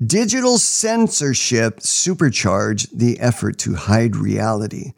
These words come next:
But reality is now getting its day in court. What an irony. What a, so on July fourth,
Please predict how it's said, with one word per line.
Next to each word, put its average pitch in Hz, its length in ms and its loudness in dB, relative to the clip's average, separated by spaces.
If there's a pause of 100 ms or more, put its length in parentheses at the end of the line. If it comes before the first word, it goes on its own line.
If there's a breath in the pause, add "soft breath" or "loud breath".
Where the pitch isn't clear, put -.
(800)
But 104 160 0
reality 117 800 2
is 107 220 -2
now 104 280 2
getting 104 360 0
its - 220 -2
day 113 260 0
in 107 120 0
court. 117 420 0 (260 loud breath)
What 220 420 4
an 202 260 4
irony. 165 500 4
What 190 420 4
a, - 180 -6
so 151 380 0 (240 loud breath)
on 156 160 6
July 156 540 4
fourth, - 960 0